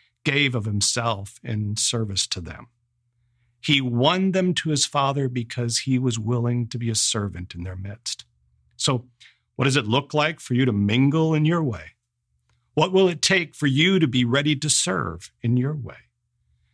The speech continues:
And where can you find ways to give of your life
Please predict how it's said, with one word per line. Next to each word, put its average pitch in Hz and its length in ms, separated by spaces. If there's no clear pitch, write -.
And 131 180
where 165 240
can 151 240
you 156 180
find 131 440
ways 123 580
to 135 80
give 131 500
of 131 280
your 127 360
life - 580